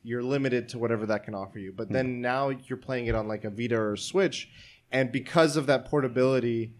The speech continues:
Speaker 1: you're like, "This game, I'm s-, I'm playing it differently, or I'm seeing it differently."
Speaker 2: I would
Speaker 1: Do you feel like that should be taken into account, or no?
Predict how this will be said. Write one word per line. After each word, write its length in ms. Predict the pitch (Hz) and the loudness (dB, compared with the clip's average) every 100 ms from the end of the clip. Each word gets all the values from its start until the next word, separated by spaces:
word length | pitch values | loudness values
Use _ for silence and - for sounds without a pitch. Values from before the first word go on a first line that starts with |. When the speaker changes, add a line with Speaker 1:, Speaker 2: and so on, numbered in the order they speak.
| _ | _
Speaker 1:
you're 100 | - | 0
like, 220 | 123 120 117 | 0 0 2
"This 220 | 147 - | 2 2
game, 440 | 143 131 127 123 113 | 0 2 2 0 -4
I'm 120 | 117 | -4
s-, 180 | 117 - | -4 -6
I'm 120 | 123 | -8
playing 320 | 117 147 143 127 | -6 -2 0 0
it 140 | 104 | -2
differently, 420 | 120 - 113 107 | -4 -4 -6 -6
or 60 | 104 | -6
I'm 100 | 101 | -8
seeing 280 | - 131 113 | -8 -10 -8
it 120 | 104 | -8
differently." 580 | 101 - 104 104 98 101 _ _ _ _ _ _ _ - - - - - - - | -10 -12 -14 -12 -14 -18 _ _ _ _ _ _ _ -16 -14 -14 -18 -8 -6 0
Speaker 2:
I 200 | 139 190 | 6 8
would 340 | 220 226 226 214 | 8 12 12 12
Speaker 1:
Do 40 | |
you 80 | 185 | 12
feel 100 | 170 | 10
like 140 | 165 151 | 8 8
that 160 | 156 | 4
should 200 | - 147 | 4 0
be 140 | 143 127 | 0 0
taken 360 | - 165 170 | 2 0 2
into 180 | 160 175 | 4 4
account, 420 | 190 196 226 254 - _ | 4 2 0 0 -6 _
or 480 | 151 139 131 123 117 - - _ - | 0 4 4 4 0 -8 -20 _ -6
no? 140 | 117 | -6